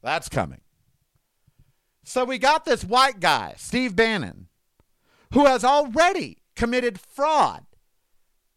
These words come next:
Now, I used to think that if you stole money from people and you did it under fraudulent reasons,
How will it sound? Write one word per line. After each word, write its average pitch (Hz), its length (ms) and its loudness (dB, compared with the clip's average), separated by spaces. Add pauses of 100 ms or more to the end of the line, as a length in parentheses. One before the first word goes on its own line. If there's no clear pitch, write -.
(400)
Now, 294 340 2
I 320 200 2
used 359 260 -10
to 294 80 -8
think 302 260 -8
that 262 140 -6
if 202 100 -4
you 226 140 -2
stole 269 400 0
money 226 340 -2
from 151 220 -10
people 113 480 -12
and 196 180 -2
you 208 80 0
did 240 240 0
it 240 220 -4 (280)
under 190 340 2
fraudulent 226 720 0 (180)
reasons, 165 640 -8